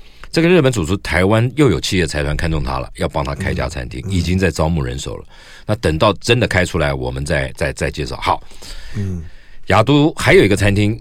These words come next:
Speaker 1: 中餐米其林一星，天香楼。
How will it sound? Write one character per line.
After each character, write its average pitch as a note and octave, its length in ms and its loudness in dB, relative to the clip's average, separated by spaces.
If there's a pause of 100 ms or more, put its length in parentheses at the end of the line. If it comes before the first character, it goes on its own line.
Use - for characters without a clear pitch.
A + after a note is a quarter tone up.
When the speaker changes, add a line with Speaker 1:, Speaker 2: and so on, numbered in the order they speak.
Speaker 1:
中 A#2+ 220 4
餐 G#2+ 200 4
米 D#2+ 160 -4
其 D2 140 -4
林 C#2 180 -8 (440)
一 G#2 100 2
星， F2 240 0 (720)
天 G#2 320 0
香 F#2+ 240 0
楼。 A#1 160 -6